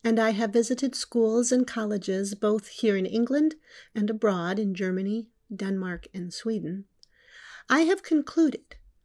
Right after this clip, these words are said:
that a system based upon the Swedish methods is the most satisfactory.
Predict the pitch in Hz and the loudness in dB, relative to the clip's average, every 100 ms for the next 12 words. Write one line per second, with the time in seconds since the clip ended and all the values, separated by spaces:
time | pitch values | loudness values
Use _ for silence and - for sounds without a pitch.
0 | _ 214 220 208 214 - 285 - 370 349 | _ -4 -2 -2 -4 -2 -2 0 0 2
1 | 214 220 - 220 - 202 202 - - 277 | 2 0 -4 -6 -2 -2 -2 -4 -2 0
2 | 302 - 175 170 147 - 180 - _ - | -2 -2 -6 -6 -10 -12 -12 -16 _ -4
3 | 208 226 220 254 254 - - 190 190 - | -2 0 2 2 -2 -6 -6 -4 -6 -6
4 | 196 202 202 208 180 | -8 -8 -12 -14 -16